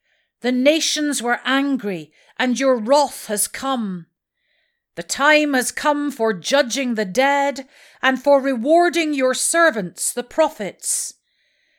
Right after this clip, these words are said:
and your people who revere your name, both great and small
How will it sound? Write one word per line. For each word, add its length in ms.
and 200
your 160
people 600
who 180
revere 580
your 360
name, 500
both 320
great 580
and 360
small 760